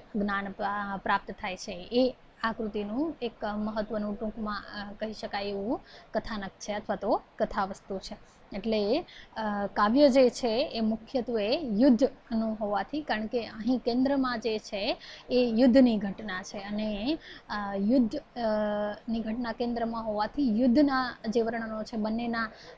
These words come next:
સૈન્યનું વર્ણન, બંનેના નગરનું વર્ણન, અ, વગેરે જે છે એક, એક આકર્ષક પાસું બની રહે છે. એટલે એ કાવ્ય, અ, ત્વની,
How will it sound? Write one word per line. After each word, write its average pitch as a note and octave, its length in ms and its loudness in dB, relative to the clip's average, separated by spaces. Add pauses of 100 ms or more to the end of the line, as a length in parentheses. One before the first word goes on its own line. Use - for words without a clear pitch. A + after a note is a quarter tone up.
સૈન્યનું A#3 580 -2
વર્ણન, A3 460 0
બંનેના A3 400 0
નગરનું A3+ 520 2
વર્ણન, G#3+ 440 -2 (360)
અ, G#3+ 320 -8
વગેરે B3+ 580 6
જે A3 220 2
છે A3 400 -6 (280)
એક, A#3 120 -2 (320)
એક A#3+ 240 -2
આકર્ષક - 460 2 (760)
પાસું A3 320 2
બની G#3+ 240 0
રહે G3+ 260 -4
છે. A#3 160 -6
એટલે A3+ 520 -2
એ A#3 400 -2 (380)
કાવ્ય, A#3 300 2 (400)
અ, A3 280 -2
ત્વની, A#3 560 -2